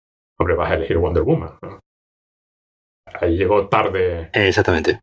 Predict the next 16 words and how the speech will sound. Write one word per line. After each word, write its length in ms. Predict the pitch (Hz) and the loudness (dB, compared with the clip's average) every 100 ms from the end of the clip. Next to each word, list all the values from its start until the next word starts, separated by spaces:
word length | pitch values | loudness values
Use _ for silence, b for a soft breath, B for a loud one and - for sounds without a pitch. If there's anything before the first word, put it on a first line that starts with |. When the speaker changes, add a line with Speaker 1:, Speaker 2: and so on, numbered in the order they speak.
| - | -2
Speaker 1:
Llegó 280 | 101 95 | 2 2
tarde 280 | 98 107 98 | 2 0 0
en 80 | 90 | 0
Marvel, 380 | 123 185 82 76 | 0 0 -2 -8
¿no? 220 | 135 - _ _ _ _ _ _ _ _ | -14 -16 _ _ _ _ _ _ _ _
Eh, 220 | 143 139 | 4 6
pero 160 | 143 131 | 6 6
am-, 320 | 135 151 160 | 6 2 -4
y 260 | 156 139 147 | -2 2 4
admito 640 | 123 123 185 202 220 226 214 | 4 4 0 2 4 4 4
contigo 760 | 208 - 220 214 220 233 - | -4 -2 0 4 4 4 0
que 340 | - 98 104 - | 0 2 0 0
la 260 | 110 110 | 0 0
película 540 | - 101 110 139 160 165 | -2 -2 0 2 4 2
es 320 | 101 107 - | 0 -2 -2
efectivamente, 1040 | 104 113 - 113 110 117 127 127 156 165 | 0 0 0 2 2 0 0 4 4 4